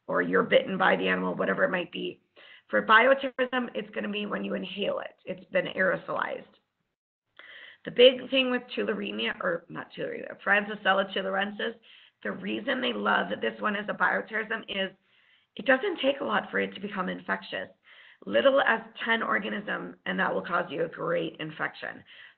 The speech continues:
So that's why it's a super good one. It's a very little amount to cause you the disease.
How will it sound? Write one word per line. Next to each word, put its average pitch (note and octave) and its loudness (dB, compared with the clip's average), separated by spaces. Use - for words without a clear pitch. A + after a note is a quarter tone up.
So F#3+ 0
that's G#3 2
why G3+ 2
it's F#3 -6
a - -6
super F#3 -8
good - -8
one. - -6
It's E3+ -10
a D#3 -6
very F#3+ 2
little A3+ 2
amount G3 2
to E3 -16
cause E3 -2
you E3 -12
the F3+ -10
disease. E3+ -12